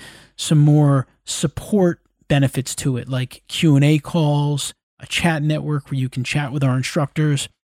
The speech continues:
All that information is gonna be coming soon on the podcast and through our mailing list. And that's gonna launch in, in late February. We're really excited about the new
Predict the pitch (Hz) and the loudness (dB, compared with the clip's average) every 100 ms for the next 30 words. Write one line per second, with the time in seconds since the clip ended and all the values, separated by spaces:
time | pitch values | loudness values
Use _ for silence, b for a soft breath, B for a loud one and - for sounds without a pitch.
0 | _ _ 165 165 160 165 - 160 147 147 | _ _ 0 2 2 0 -2 -2 0 0
1 | 170 147 135 143 131 135 151 147 135 - | 0 0 0 0 0 -2 -2 0 0 2
2 | 151 135 127 - 156 151 156 147 - 139 | 2 2 0 -4 -4 -4 -4 -6 -4 -4
3 | 139 123 131 147 147 139 143 123 - _ | -2 0 2 2 4 2 0 -2 -8 _
4 | _ _ - 139 139 - 156 139 139 135 | _ _ -4 -2 -2 0 2 2 2 0
5 | 143 135 131 131 123 123 - _ - 147 | 0 -2 -2 -2 -2 -4 -10 _ -4 -2
6 | 151 - - 139 139 156 156 160 156 131 | -2 -4 0 2 4 4 4 2 2 -2
7 | 127 139 160 147 143 - 143 135 139 131 | -2 4 6 6 4 0 -2 0 0 -2
8 | 127 127 b b _ _ 139 135 135 131 | -4 -6 b b _ _ 0 4 4 4
9 | 127 127 | 0 -4